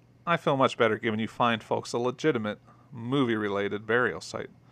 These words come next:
With the death of Carl Brisson in nineteen fifty-eight, at the age of sixty-four, he was laid to rest in the town he was born in. We are heading to Scandinavia,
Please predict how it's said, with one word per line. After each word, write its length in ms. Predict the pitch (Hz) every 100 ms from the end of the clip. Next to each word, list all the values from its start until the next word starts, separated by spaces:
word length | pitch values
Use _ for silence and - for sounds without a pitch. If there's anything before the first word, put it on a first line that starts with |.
| - - - - - - - - - - _ -
With 140 | 151
the 60 | 160
death 260 | 139 214 220
of 160 | 165
Carl 320 | - - 160 135
Brisson 400 | 117 - 123 110
in 80 |
nineteen 400 | 98 117 113 113
fifty-eight, 560 | 110 120 - 110 104 101 -
at 120 | 117
the 160 | - 143
age 240 | 165 131
of 80 | 113
sixty-four, 800 | - 139 - 104 - 120 98 110 _ -
he 160 | - 202
was 200 | 175 143
laid 180 | 143 135
to 120 | 110
rest 480 | 147 110 - - - -
in 80 | 117
the 80 | 113
town 360 | - 127 131 120
he 100 | 127
was 160 | 123
born 300 | - 113 104
in. 120 | 95 104 _ -
We 100 | -
are 80 | 117
heading 240 | 110 120 117
to 100 | -
Scandinavia, 880 | - - 185 160 117 95 101 110